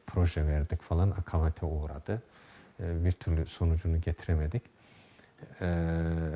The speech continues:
daha doğrusu sadece Lepsius değil, Lepsius üzerinden Alman Dışişleri Bakanlığı'ndaki belgeler ve özellikle benim ifade ettiğim bizim tezimizi destekleyen sevk ve iskanda, e, Alman askeri yetkililerin,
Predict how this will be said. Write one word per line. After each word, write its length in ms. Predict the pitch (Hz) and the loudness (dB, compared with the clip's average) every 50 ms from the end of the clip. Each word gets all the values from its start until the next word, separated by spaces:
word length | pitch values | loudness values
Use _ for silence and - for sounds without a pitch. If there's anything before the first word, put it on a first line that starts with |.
| 78 - - - - - - - _ - - | -6 -10 -12 -20 -20 -20 -20 -20 _ 0 4
daha 180 | 101 117 139 165 | 6 8 10 10
doğrusu 300 | 170 156 127 113 - - | 10 10 10 8 4 6
sadece 440 | - 123 131 127 117 120 117 101 | 6 8 8 8 6 6 6 8
Lepsius 420 | 104 113 - - - 117 104 - - | 8 8 6 4 0 0 0 4 6
değil, 200 | 160 165 123 104 | 6 8 8 8
Lepsius 400 | 117 123 - - 135 107 - - - | 6 6 6 4 4 4 4 6 8
üzerinden 640 | 113 104 104 123 123 117 120 120 117 135 139 131 - | 10 12 12 12 12 12 12 12 12 10 10 8 8
Alman 500 | - 110 113 131 131 131 131 127 120 107 | 6 8 8 10 10 10 10 10 10 10
Dışişleri 580 | 117 110 - - - - 135 131 117 120 104 104 | 8 6 4 2 4 8 8 10 10 10 10 10
Bakanlığı'ndaki 1120 | 110 104 - - 117 117 117 117 117 120 117 117 117 110 113 113 - - 131 120 101 87 | 8 8 8 8 8 8 8 8 8 8 8 8 8 8 8 6 6 8 8 8 10 12
belgeler 520 | 101 101 101 110 98 90 78 73 73 82 - - - - - - - - - - - - - - - - - - - - - _ _ _ _ - | 12 12 12 12 10 8 6 4 2 -2 -4 -8 -16 -20 -20 -20 -20 -20 -20 -20 -20 -20 -20 -20 -20 -20 -20 -20 -20 -20 -20 _ _ _ _ -4
ve 80 | 90 - - | -4 2 4
özellikle 420 | 95 101 117 139 151 - - 147 | 8 8 10 10 8 8 8 10
benim 180 | 135 131 131 120 | 10 10 10 8
ifade 500 | 113 107 - 120 117 117 110 117 113 110 | 6 6 8 10 10 10 12 10 10 8
ettiğim 440 | 107 - - - 113 110 110 98 - - - - 95 104 95 - - - | 8 4 4 4 6 6 6 6 2 -2 -8 -8 -6 -6 -8 -6 2 6
bizim 240 | 95 92 98 120 110 | 8 10 10 10 8
tezimizi 580 | - - 101 92 98 98 98 92 101 104 95 | 8 6 6 8 8 8 8 8 8 8 6
destekleyen 720 | 98 98 95 - - 95 92 - - - 87 82 82 87 87 - | 6 4 2 2 2 0 0 0 2 2 2 4 4 2 0 -4
sevk 400 | - - - - 90 87 - - | -10 -8 0 2 2 2 2 2
ve 100 | 87 78 | -2 0
iskanda, 680 | 71 87 - - - - - 82 82 80 80 87 98 107 - _ _ - - - - - - - - - - | 0 0 -2 -2 -4 -2 0 2 2 4 4 2 2 0 -2 _ _ -20 -20 -20 -20 -20 -20 -20 -20 -10 -10
e, 40 | - | -10
Alman 520 | - - - 92 104 117 120 120 110 101 | -4 2 6 8 8 10 10 8 8 8
askeri 400 | - 82 - - - 117 113 151 | 6 2 2 4 8 12 12 12
yetkililerin, 760 | 165 135 113 98 - - - 85 80 78 78 76 71 71 67 | 12 12 12 12 8 2 -4 -2 0 0 0 -2 -2 -4 -6